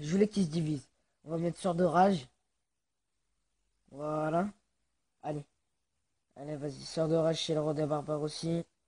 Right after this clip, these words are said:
Mets ton sort de soin, t'inquiète pas. Attends, attends, attends, attends, attends.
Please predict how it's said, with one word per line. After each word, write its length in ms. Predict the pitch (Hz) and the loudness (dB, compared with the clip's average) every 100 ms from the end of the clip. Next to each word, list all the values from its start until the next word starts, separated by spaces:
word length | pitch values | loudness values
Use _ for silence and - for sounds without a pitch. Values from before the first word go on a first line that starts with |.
| _ _ _ _ - | _ _ _ _ -6
Mets 140 | 170 | -6
ton 140 | 170 180 | -2 -4
sort 220 | - 160 | -2 -4
de 80 | 165 | -4
soin, 180 | - | -6
t'inquiète 360 | 147 160 160 - | -6 -6 -6 -8
pas. 180 | 156 139 _ _ _ _ _ _ _ _ _ _ _ _ _ _ _ _ _ _ _ _ _ _ _ _ _ _ _ _ _ _ _ _ _ _ | -10 -14 _ _ _ _ _ _ _ _ _ _ _ _ _ _ _ _ _ _ _ _ _ _ _ _ _ _ _ _ _ _ _ _ _ _
Attends, 220 | - 143 | -16 -12
attends, 240 | 143 - 147 | -12 -12 -14
attends, 200 | - 160 | -12 -12
attends, 440 | 151 170 160 139 | -12 -10 -10 -10
attends. 480 | 143 - 175 156 127 | -12 -12 -10 -10 -12